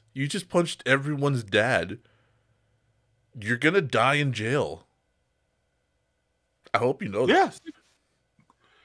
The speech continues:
Speaker 2: Seriously, like, like, I, I don't get it. Like, uh, do these people, like, want their, uh, fifteen minutes of fame? 'Cause, like, a while ago, I watched that, uh, that one video of, uh, Arnold Schwarzenegger getting randomly drop kicked by a black dude.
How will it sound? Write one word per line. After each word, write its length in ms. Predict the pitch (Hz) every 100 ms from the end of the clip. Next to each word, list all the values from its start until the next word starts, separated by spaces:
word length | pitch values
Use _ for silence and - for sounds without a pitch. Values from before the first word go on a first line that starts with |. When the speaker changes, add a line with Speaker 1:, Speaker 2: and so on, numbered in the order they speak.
| _ _ _
Speaker 2:
Seriously, 280 | - 320 277
like, 220 | 262 214
like, 220 | 233 254 - - - - - _ 208
I, 80 | -
I 80 | 277
don't 180 | 302 165
get 140 | 139
it. 60 | 117
Like, 200 | 127 -
uh, 80 | 202
do 100 | -
these 140 | 254 285
people, 200 | 302 269
like, 100 | 185
want 220 | 180 190
their, 260 | 175 143 117
uh, 160 | 101
fifteen 320 | - 180 180
minutes 220 | 160 165 156
of 80 | -
fame? 400 | 135 135 160 165 - - - -
'Cause, 160 | - 196
like, 100 | 196
a 40 |
while 240 | 170 214 233
ago, 140 | 165
I 100 | 151
watched 420 | 143 151 160 -
that, 180 | 170 151
uh, 640 | 131 113 98 95 92 87 85 -
that 180 | 127 110
one 200 | 120 143 -
video 400 | 110 107 101 98
of, 160 | 98
uh, 180 | 98 90 - _ _
Arnold 220 | 139 143
Schwarzenegger 400 | - 139 135 139
getting 240 | 139 123
randomly 500 | 104 120 127 123 120 -
drop 320 | - 120 135
kicked 260 | - 135 127
by 140 | 110
a 60 | 98
black 320 | 90 117 120
dude. 240 | 135 135